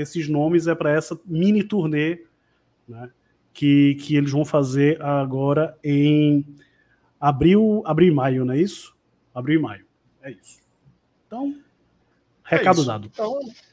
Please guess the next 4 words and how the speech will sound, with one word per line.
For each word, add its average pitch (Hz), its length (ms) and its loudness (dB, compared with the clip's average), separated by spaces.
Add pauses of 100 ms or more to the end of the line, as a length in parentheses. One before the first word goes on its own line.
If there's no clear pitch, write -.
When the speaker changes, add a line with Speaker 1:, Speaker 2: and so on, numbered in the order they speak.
Speaker 2:
<coughs> - 420 -6
recado 156 380 -2
dado. 147 460 0 (540)
Então, 202 720 -4